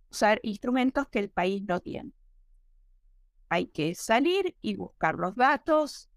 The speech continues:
en los telescopios del mundo o del espacio.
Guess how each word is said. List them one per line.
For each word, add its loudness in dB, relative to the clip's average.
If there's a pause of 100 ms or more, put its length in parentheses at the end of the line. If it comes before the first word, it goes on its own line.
en -2
los 2
telescopios 0
del 0
mundo 0 (280)
o 4
del 2
espacio. -6